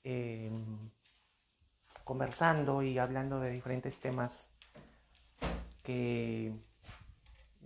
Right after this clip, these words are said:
eh, nos interesan, que son de, de interés, que son también de... Son temas de interés, son temas para, para conversar, para compartir y para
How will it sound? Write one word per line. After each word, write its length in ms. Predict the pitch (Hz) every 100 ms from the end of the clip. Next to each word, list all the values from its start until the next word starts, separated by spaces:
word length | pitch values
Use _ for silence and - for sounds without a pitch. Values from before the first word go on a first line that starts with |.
| -
eh, 100 | 113
nos 140 | 123 143
interesan, 720 | 139 151 170 160 160 147 143
que 80 | 127
son 240 | - 131
de, 140 | 127 123
de 80 |
interés, 500 | 120 123 135 143 143
que 80 | 135
son 180 | - 120
también 320 | 120 117 117
de... 160 | 117 - - - - - - - - - - - - - - - - - - - - - - - - _ - - - - - - - - - - - - -
Son 120 | 120
temas 220 | 120 123 123
de 60 |
interés, 300 | 120 127 139
son 160 | 135 131
temas 280 | 123 123 127
para, 420 | 127 110 101 110 - _ _ _ _ _ _ _ - _ _ _ _ _
para 160 | 120 123
conversar, 460 | 139 147 151 165
para 120 | 147 139
compartir 520 | 135 131 127 156 156
y 60 |
para 280 | 139 127 127